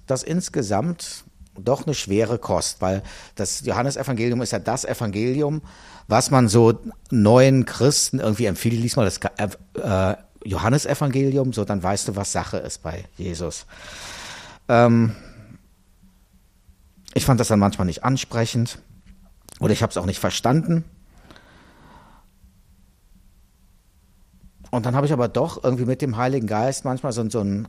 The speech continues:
Aha-Moment gehabt, wo er mir was erklärt hat. Oder s-, wo ich eine Geschichte, die ich schon eigentlich kannte, schon lange, jahrelang kannte, und dann habe ich doch noch was Neues dort gefunden. Zum Beispiel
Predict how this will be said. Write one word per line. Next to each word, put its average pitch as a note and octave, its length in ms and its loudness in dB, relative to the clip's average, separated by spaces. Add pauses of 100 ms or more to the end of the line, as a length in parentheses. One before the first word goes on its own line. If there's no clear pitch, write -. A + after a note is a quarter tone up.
Aha-Moment G#2+ 760 0
gehabt, G#2+ 480 0 (600)
wo A2 80 2
er A2 60 6
mir A2 160 4
was A2 120 0
erklärt G2 500 0
hat. - 320 -4 (420)
Oder F#2+ 360 2 (220)
s-, - 140 -16
wo G#2 140 -2
ich G#2+ 160 0
eine A2+ 80 0
Geschichte, C3+ 440 -2
die G#2+ 80 -2
ich G2+ 60 -2
schon A#2 180 -4
eigentlich A2 380 -2
kannte, A2+ 380 0
schon G2 160 -2
lange, G#2 400 0
jahrelang F#2+ 580 -2
kannte, B2+ 400 -2
und G#2 100 -4
dann G#2+ 200 0
habe A2+ 140 -4
ich G#2 80 -8
doch A#2+ 140 0
noch A#2 140 0
was F2+ 180 -4
Neues E2 480 -4 (200)
dort F2 240 -2
gefunden. E2 540 -8 (3500)
Zum A#2 160 0
Beispiel A2+ 440 4